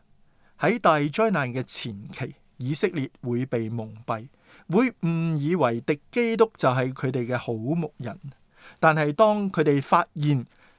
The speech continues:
呢一啲敵基督嘅真面目嘅時候，佢又已經成為咗世界嘅獨裁者，令世界嘅軍隊都要嚟攻擊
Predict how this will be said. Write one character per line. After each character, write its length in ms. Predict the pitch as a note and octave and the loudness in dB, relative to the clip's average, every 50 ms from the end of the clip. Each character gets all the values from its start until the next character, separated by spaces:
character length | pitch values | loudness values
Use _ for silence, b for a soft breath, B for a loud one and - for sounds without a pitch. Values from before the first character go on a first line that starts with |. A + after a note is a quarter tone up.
| b | b
呢 100 | b F#3 | b 4
一 40 | G3 | 4
啲 280 | G3+ G3 F#3+ - F#3+ F#3+ | 4 4 4 2 2 2
敵 200 | - - D3 - | 2 0 -4 0
基 160 | - G3 F#3 | 2 4 4
督 80 | F3+ F#3+ | 4 4
嘅 140 | - - D3 | 2 -2 0
真 200 | - - A#3 G#3+ | 2 4 4 4
面 280 | F#3 E3 C#3+ C3 B2+ | 4 2 0 0 -2
目 180 | A#2+ A#2+ A#2+ A#2 - | -2 -4 -6 -6 -8
嘅 80 | - A#2+ | -8 -6
時 160 | - - B2+ | -6 -6 -8
候， 160 | - - - - _ _ _ _ _ _ _ _ - | -10 -16 -18 -20 _ _ _ _ _ _ _ _ -2
佢 240 | - - D#3 F3 G#3 | 2 6 6 6 6
又 200 | G#3 G3 F3 F3 | 6 4 4 4
已 200 | D#3+ D#3+ F3 F#3+ | 2 -2 -4 -4
經 260 | F#3+ - C4 C4 B3+ A#3+ | -2 -2 -2 -2 0 0
成 240 | G3 - C3+ A#2+ | -2 -2 -2 -4
為 160 | A#2+ A#2+ A#2 A#2+ | -4 -4 -4 -2
咗 120 | - D#3 | 0 2
世 320 | F3 - - D3 C#3+ C#3 | 2 2 2 0 -2 -4
界 120 | C#3 - C3+ | -4 -4 -4
嘅 200 | C3 A#2+ B2 A#2+ | -4 -4 -6 -8
獨 160 | - - - - | -8 -8 -12 -10
裁 360 | - - - - G#2+ G#2+ G#2 G#2 | -12 -12 -12 -12 -12 -14 -14 -14
者， 140 | - - G#2+ G#2 A2+ - _ B B B B B B B | -12 -12 -12 -12 -14 -16 _ B B B B B B B
令 260 | D3 D3+ D#3 D#3+ D#3 | 2 4 4 4 2
世 220 | D3 - - D#3+ D#3+ D#3 D3+ | 2 4 4 4 2 0 -2
界 100 | - D3+ | 0 0
嘅 280 | C3+ C#3 B2+ C3+ C3 B2+ - - | 0 0 0 -2 -4 -6 -4 -2
軍 320 | - G3 E3 D3+ C3+ B2 | 0 0 2 0 0 -2
隊 320 | A2 A2 G#2+ A2+ C#3 D3+ - b b b | -2 -2 0 2 2 2 0 b b b
都 220 | - G3 F#3+ F3+ E3 | 2 4 4 4 2
要 160 | C#3 B2+ B2+ | 0 0 0
嚟 260 | B2 A2+ G#2+ A2 - - _ _ | 0 -2 -2 -6 -12 -18 _ _
攻 320 | - E3+ D#3 D3+ C#3+ C#3 C#3 | -2 -2 0 0 -2 -2 -2
擊 140 | D#3 D3+ | -2 -4